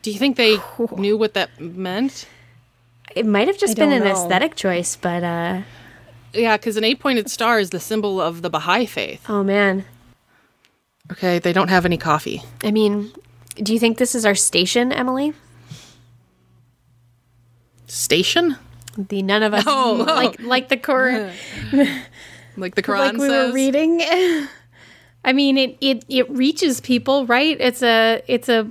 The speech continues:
Speaker 2: it's a place where you can. Darcy, I think what we should do is take all of these green objects that we've been
Speaker 3: Mm-hmm.
Speaker 2: collecting. I think we put them all.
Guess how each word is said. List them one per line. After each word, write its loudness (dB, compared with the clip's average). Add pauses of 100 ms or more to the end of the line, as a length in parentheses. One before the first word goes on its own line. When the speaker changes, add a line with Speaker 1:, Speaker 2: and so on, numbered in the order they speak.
(140)
Speaker 2:
it's -2
a 0
place -2
where 2
you 0
can. -2 (1120)
Darcy, 2
I 2
think 0
what -4
we -2
should -4
do 2
is 2
take 0
all 4
of 0
these -4 (560)
green 2
objects 0
that 0
we've -2
been 4
Speaker 3:
Mm-hmm. 2
Speaker 2:
collecting. 2 (1300)
I -4
think 0
we 0
put 0
them 4
all. 4